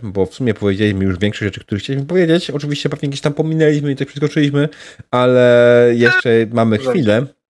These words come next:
Speaker 1: Tak, y, bo zaraz, zaraz będziemy się pewnie zwijać, bo Dredu ma jeszcze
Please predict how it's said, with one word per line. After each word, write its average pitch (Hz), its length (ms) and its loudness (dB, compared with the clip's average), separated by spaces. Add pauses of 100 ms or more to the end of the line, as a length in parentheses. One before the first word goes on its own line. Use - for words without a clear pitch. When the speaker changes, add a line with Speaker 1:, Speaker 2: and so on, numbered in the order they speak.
(580)
Speaker 1:
Tak, - 300 -4 (380)
y, 120 40 0
bo 160 260 -2 (1000)
zaraz, 175 440 0
zaraz 156 220 2
będziemy 127 420 -2
się 110 100 -8
pewnie 104 380 -2
zwijać, 90 640 -6
bo 90 80 -10
Dredu 92 260 -2
ma 90 160 -4
jeszcze 92 240 -6